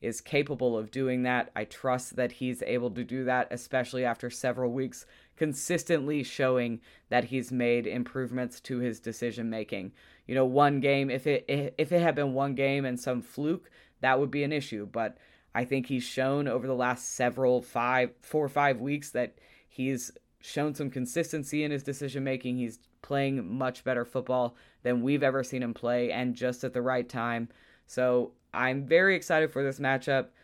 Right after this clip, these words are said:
I'm very nervous, but I'm very excited. I think Oklahoma State pulls it, pulls it out. Of course I do. I'm not gonna ever go into any matchup thinking otherwise, as I assume most other Oklahoma State fans feel.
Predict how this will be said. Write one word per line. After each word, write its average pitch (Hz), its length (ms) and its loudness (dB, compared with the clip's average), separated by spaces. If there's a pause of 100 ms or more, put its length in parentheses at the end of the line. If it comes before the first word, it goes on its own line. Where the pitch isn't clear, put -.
(280)
I'm 117 100 -4
very 160 280 8
nervous, 127 500 2 (160)
but 120 340 0
I'm 123 160 0
very 143 320 6
excited. 135 420 2
I 127 160 2
think 143 460 0
Oklahoma 131 440 0
State 123 380 0
pulls 117 280 -4
it, - 280 -4 (240)
pulls 139 220 0
it 135 80 4
out. 143 220 8
Of - 160 -4
course 143 240 0
I 135 120 6
do. 139 220 2
I'm 123 140 2
not 123 200 0
gonna 120 220 -2
ever 120 300 0
go 127 220 0
into 123 540 -4 (280)
any 147 240 4
matchup 123 440 2
thinking 117 440 -4
otherwise, 120 640 0
as 120 480 -2
I 117 180 0
assume 123 540 -2
most 120 280 -2
other 113 280 -2
Oklahoma 120 320 -2
State 110 280 -6
fans 110 280 -6
feel. 113 400 -4